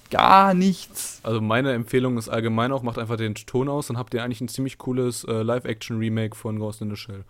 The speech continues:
Speaker 2: Also man könnte,
Speaker 1: Ja,
Speaker 2: man
Speaker 1: eigentlich
Speaker 2: könnte,
Speaker 1: schon.
Speaker 2: man könnte dann wirklich meinen, es passiert dasselbe wie im Original, aber es,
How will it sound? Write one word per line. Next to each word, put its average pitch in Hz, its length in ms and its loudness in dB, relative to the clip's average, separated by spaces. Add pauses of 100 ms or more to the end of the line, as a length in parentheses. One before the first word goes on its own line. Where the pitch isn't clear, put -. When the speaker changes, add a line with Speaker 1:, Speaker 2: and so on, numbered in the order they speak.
(220)
Speaker 2:
Also 113 120 -2
man 120 120 4
könnte, 175 220 12
Speaker 1:
Ja, - 100 2 (100)
Speaker 2:
man 127 100 4
Speaker 1:
eigentlich 139 80 8
Speaker 2:
könnte, 185 180 8
Speaker 1:
schon. 123 240 4
Speaker 2:
man 127 100 2
könnte 185 200 4
dann 151 120 4
wirklich 190 280 2
meinen, 156 300 0
es 143 80 -8
passiert 151 320 -4
dasselbe 147 380 0
wie 147 80 2
im 139 80 0
Original, 139 520 4
aber 120 180 4 (240)
es, 131 160 -4